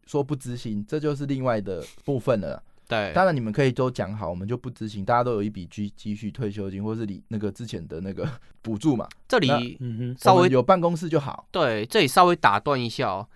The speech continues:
Speaker 2: 呃，讲比较简单一点，就是你就算不知心，你也要把它付出的部分用市场行情去记-，记录下来，不然到最后东西做出来之后嘛，对，又是另外一个吵-，
Speaker 1: 嗯。
Speaker 2: 吵的开始。
Speaker 1: 嗯。
Speaker 2: 对。
Speaker 3: 至少要有一个数据留存下来。
Speaker 2: 对，对，对，对，对，对，类似。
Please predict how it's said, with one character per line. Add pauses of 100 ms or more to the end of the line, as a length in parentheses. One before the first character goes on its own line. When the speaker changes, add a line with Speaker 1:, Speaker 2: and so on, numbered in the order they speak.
(200)
Speaker 2:
呃，
讲
比
较
简
单
一
点，
就
是 (140)
你
就
算
不
知
心，
你
也
要
把
它 (240)
付
出
的
部
分
用
市
场
行
情
去
记-，
记
录
下
来，
不
然
到
最
后 (200)
东
西
做
出
来
之
后
嘛，
对，
又
是
另
外
一
个
吵-，
Speaker 1:
嗯。
Speaker 2:
吵
的
开
始。 (320)
Speaker 1:
嗯。
Speaker 2:
对。 (140)
Speaker 3:
至
少
要
有
一
个
数
据
留
存
下
来。
Speaker 2:
对，
对，
对，
对，
对，
对，
类
似。